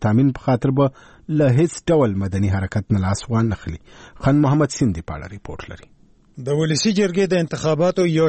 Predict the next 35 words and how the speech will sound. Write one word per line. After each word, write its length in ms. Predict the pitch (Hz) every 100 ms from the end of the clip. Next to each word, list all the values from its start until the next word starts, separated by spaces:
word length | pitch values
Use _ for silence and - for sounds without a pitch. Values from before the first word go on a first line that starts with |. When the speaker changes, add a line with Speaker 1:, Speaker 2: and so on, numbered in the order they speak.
| -
Speaker 2:
شمېر 240 | 165 156 143
معترضو 580 | 147 147 147 160 185 151
ښځینه 480 | - 147 139 151 170 -
کاندیدانو 640 | 156 139 143 156 151 107 95 - 151
یو 100 | 156
ځل 160 | 165 170
بیا 160 | 208 196
د 100 | 180
خپل 240 | - 220 185
اعتراض 580 | 160 151 156 180 156 131
غږ 140 | 170 135 -
پورته 360 | 190 165 - 95
کړ، 120 | 101 92 -
خو 120 | 147
دا 220 | 147 190
ځل 220 | 185 185 165 -
په 60 | 151
یوه 180 | 156 160 151
بله 180 | 202 127
بڼه. 300 | 110 107 98 - - _ _ 131
دوی 140 | 180
چې 140 | 220 196
د 40 | 175 156
شنبې 260 | 226 190 190
په 40 | 185
ورځ 160 | 185 175 -
تور 160 | 190 196
کالي 400 | - 165 165 185 160
اغوستي، 460 | 190 180 - 170 143 -
له 120 | 143
لاسونو 440 | 156 160 - 214 202
یې 160 | 160 135
زنځیرونه 600 | 160 156 170 180 185 165 165
تاوو، 320 | 180 175 170 160 147
له 180 | 147